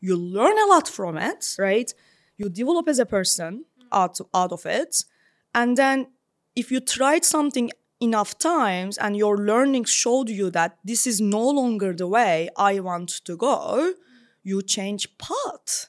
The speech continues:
Speaker 2: Yeah.
Speaker 1: I think that's a very rational, actually that, that is the rational way to move forward, rather than just repeating the same thing, just with the worry that, "Oh, I'm not going to accept that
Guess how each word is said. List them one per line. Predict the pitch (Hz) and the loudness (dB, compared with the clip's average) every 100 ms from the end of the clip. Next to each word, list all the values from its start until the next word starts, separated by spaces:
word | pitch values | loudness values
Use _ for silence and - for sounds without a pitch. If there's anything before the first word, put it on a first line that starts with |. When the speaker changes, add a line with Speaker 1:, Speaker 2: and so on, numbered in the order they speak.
| _ | _
Speaker 2:
Yeah. | _ _ _ _ _ - | _ _ _ _ _ 0
Speaker 1:
I | 208 | 0
think | 240 277 | 0 -2
that's | 240 240 | 0 0
a | 226 | 0
very | 214 233 254 | 4 4 4
rational, | 226 196 202 226 233 220 214 208 208 208 - | 0 0 0 -2 -2 0 2 2 0 -4 -6
actually | 202 262 226 | -6 -2 0
that, | 220 202 | 0 0
that | 202 | 2
is | 370 370 | 4 4
the | 302 | 4
rational | 208 196 214 196 170 | 4 2 0 -2 -2
way | 175 165 | -2 -2
to | 170 | -4
move | 175 160 165 | -6 -8 -10
forward, | - - - 180 247 254 - - - _ - | -8 -6 -4 0 0 -2 -10 -20 -20 _ 0
rather | 214 220 214 208 | 4 4 4 2
than | 202 196 | 2 0
just | 190 196 190 - - - - | -2 0 0 0 -4 -10 -8
repeating | 185 185 269 247 214 196 | -8 -4 -4 -4 -4 -4
the | 180 | -4
same | 190 180 | -4 -6
thing, | 180 180 180 | -8 -10 -6
just | 196 202 | -4 -4
with | 196 | -6
the | 180 | -6
worry | 180 202 196 185 | -2 -2 -2 -2
that, | 175 - | -4 -2
"Oh, | 202 190 | -2 -2
I'm | 190 | -4
not | 190 190 190 - - | -2 0 0 -4 -8
going | 185 180 | -8 -8
to | 170 - | -8 -8
accept | - - 185 180 - | -4 -2 -2 -4 -4
that | 175 170 - | -2 -2 -6